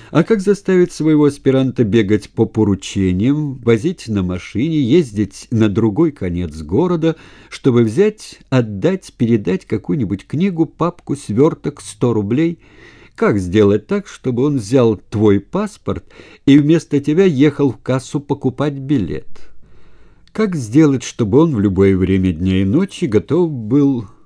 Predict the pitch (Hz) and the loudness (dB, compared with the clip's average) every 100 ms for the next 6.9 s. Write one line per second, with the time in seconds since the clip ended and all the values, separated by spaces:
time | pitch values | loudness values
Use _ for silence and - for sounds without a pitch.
0 | _ - 170 - 98 98 87 98 98 90 | _ -6 -6 -4 0 0 2 2 2 0
1 | 92 131 196 - 196 - - - - - | 0 0 0 -4 -8 -10 -20 -20 -20 -20
2 | - - 190 214 156 90 95 101 87 98 | -6 2 2 4 2 2 0 0 2 2
3 | 98 135 220 214 - 196 131 123 165 196 | 2 0 -2 -4 -6 -6 -4 -4 -4 -6
4 | - 123 - 101 95 220 - 202 - 135 | -6 -6 0 0 0 -2 0 -2 2 2
5 | 123 - - 220 - - 101 73 98 110 | 2 -2 -4 -4 -4 -10 -8 -4 -2 0
6 | 185 156 87 82 80 78 - - - | -2 -4 -6 -4 -8 -10 -14 -20 -20